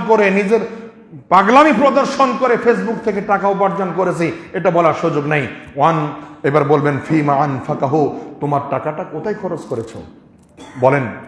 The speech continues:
কোথায় খরচ করেছেন? উত্তর দিতে হবে। উপার্জন কোথা থেকে করেছেন, খরচ কোথায় করলেন, উত্তর দিতে হবে।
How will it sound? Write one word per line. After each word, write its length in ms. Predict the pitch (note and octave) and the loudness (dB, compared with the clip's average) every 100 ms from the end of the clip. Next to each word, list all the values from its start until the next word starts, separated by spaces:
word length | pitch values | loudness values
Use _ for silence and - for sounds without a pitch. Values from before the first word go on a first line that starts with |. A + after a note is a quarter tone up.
| - - _ - | -20 -20 _ -8
কোথায় 240 | E3 A3 | 0 0
খরচ 240 | F3+ G#3 G3 | 2 0 2
করেছেন? 300 | A3 G#3+ G#3 | 4 4 4
উত্তর 260 | G#3 G#3 G#3 | 2 2 2
দিতে 260 | F3+ G3+ | 2 4
হবে। 280 | G3+ G3+ F#3+ C#3 - - - - _ _ - | 6 6 2 -6 -12 -18 -20 -20 _ _ -10
উপার্জন 540 | C3 G3+ G3 G3+ A3 G#3+ | 4 4 6 2 2 0
কোথা 200 | G#3+ G#3+ | 2 2
থেকে 220 | A3 A3+ | 2 0
করেছেন, 480 | G#3+ A#3 - A#3 A3 | 2 2 2 0 0
খরচ 320 | F#3+ A3 A#3 - | 4 4 4 0
কোথায় 240 | A#3+ A#3+ A#3 | 2 2 2
করলেন, 260 | A#3+ A#3+ A#3+ | 0 2 2
উত্তর 320 | B3 - B3+ | 0 2 0
দিতে 240 | G#3+ A#3+ | 2 2
হবে। 340 | B3 B3 B3 | 6 6 4